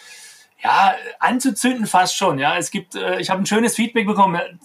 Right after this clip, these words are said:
Ich hoffe, ich darf sagen, ich bin so stolz drauf gewesen, hat, äh, ein Akustiker gesagt, "Herr Kienzle ist für mich der Augustinus der Hörakustikbranche."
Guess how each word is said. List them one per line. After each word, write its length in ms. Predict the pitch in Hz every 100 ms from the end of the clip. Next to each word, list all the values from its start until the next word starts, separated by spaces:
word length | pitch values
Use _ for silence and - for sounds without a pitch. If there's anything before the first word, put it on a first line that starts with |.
| - 170 - -
Ich 120 | 165
hoffe, 160 | 220 196
ich 60 |
darf 180 | 190 185
sagen, 320 | - 160 180
ich 120 | 170
bin 140 | 190 170
so 180 | 185 180
stolz 300 | 170 180 180
drauf 200 | 190 185
gewesen, 340 | 175 175 160
hat, 180 | 160 156
äh, 160 | 156 156
ein 80 |
Akustiker 440 | 180 - 202 185 180
gesagt, 380 | 175 170 165 175
"Herr 100 | 170
Kienzle 300 | 185 175 185
ist 80 |
für 80 | 175
mich 160 | 180 160
der 220 | 170 160
Augustinus 480 | 160 156 180 185 175
der 100 | 156
Hörakustikbranche." 1040 | 170 196 180 175 175 156 165 180 185 170